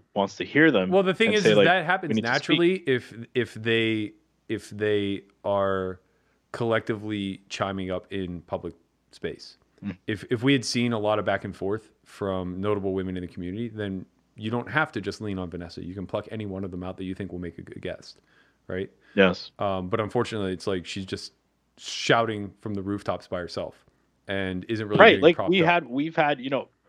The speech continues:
Speaker 1: you know, D Moon is my friend, and we've had her on this show to talk about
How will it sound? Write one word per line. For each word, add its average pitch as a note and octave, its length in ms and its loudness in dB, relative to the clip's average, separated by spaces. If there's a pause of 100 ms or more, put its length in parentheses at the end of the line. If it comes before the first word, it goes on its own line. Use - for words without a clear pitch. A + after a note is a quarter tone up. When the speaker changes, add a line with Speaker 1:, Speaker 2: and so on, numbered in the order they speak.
(240)
Speaker 1:
you A#2 60 -6
know, B2+ 120 0 (100)
D E3 160 0
Moon A3 180 4
is E3+ 120 0
my B2 120 2
friend, C3 300 0 (500)
and A#2+ 300 8
we've B2+ 280 2
had D#3 260 4
her D3+ 180 2
on A#2 200 4
this A#2+ 120 -2
show G#2+ 420 2 (580)
to - 100 4
talk C#3 260 4
about B2 400 6